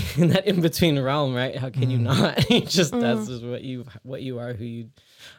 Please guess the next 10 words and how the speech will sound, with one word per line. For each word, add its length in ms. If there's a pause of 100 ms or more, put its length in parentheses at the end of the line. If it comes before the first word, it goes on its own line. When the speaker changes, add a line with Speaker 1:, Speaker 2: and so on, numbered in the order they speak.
Speaker 1:
are. 180
It's 180
what 100
you 120
do. 400 (420)
And 180
so 300
we 420
were, 800
um, 600